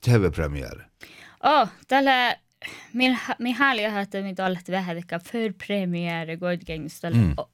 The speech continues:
Speaker 2: å, det er det er bedre til jeg ikke tjue tjuefem.
Speaker 1: Tjue tjuefem?
Speaker 2: Mm.
Speaker 1: Ok.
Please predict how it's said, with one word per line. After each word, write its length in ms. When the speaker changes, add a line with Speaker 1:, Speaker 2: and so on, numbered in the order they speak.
Speaker 2:
å, 220
det 180
er 60
det 160
er 60
bedre 420
til 140
jeg 240
ikke 240
tjue 240
tjuefem. 380
Speaker 1:
Tjue 260
tjuefem? 400
Speaker 2:
Mm. 280
Speaker 1:
Ok. 360